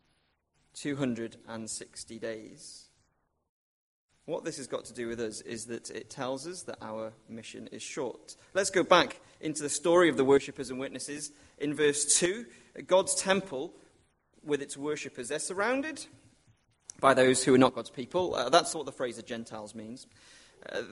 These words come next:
they, the holy city is trampled for forty-two months. And in verse three, God's witnesses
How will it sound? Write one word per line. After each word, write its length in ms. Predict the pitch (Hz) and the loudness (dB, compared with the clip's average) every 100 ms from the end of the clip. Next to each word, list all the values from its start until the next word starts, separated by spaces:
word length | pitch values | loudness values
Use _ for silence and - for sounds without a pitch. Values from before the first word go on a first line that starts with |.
| 135 | 0
they, 440 | 160 160 160 160 - | 4 4 0 -8 -10
the 200 | 143 156 | -10 -4
holy 260 | 208 202 | 0 -2
city 320 | 185 143 - | -4 -10 -14
is 80 | 131 | -16
trampled 420 | - 131 117 117 | -12 -10 -10 -12
for 120 | - 117 | -16 -18
forty-two 1040 | - 120 - 120 - _ _ - 110 107 | -10 -10 -10 -14 -16 _ _ -16 -16 -16
months. 500 | - 110 107 - - | -16 -16 -16 -18 -12
And 100 | 123 | -8
in 40 | 127 | 0
verse 220 | 165 160 | 0 0
three, 240 | - 170 | -6 -8
God's 220 | 170 127 123 | -4 -4 -4
witnesses 1040 | 196 - 123 - 104 87 - - - | -6 -6 -10 -12 -14 -18 -18 -18 -18